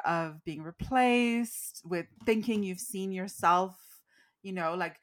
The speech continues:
the, the little camera tricks of, like, or editing tricks of Aronofsky replacing their faces, having almost someone else to relate to that is very similar to you.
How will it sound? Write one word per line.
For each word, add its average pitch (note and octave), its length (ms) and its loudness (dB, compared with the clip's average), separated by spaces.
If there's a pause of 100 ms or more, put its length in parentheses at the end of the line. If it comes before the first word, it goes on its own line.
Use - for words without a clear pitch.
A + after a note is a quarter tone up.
(320)
the, F#3 160 -4
the G3+ 100 -6
little G3+ 220 -4
camera G3 460 -2
tricks F#3+ 480 -6
of, E3+ 220 -6
like, E3 300 -4
or F3 100 -6
editing F3+ 460 -8
tricks - 400 -12
of E3 160 -10 (720)
Aronofsky F3 500 -4
replacing F3 500 -8
their D#3+ 240 -8
faces, F3 840 -6 (160)
having B3+ 560 8
almost G#3+ 340 2
someone F3+ 300 0
else E3+ 260 2
to F#3+ 100 -2
relate F3 380 0
to G3 380 0
that E3 140 0
is D#3+ 140 -2
very E3+ 160 -2
similar F#3+ 480 0
to G3 200 -8
you. F3 540 0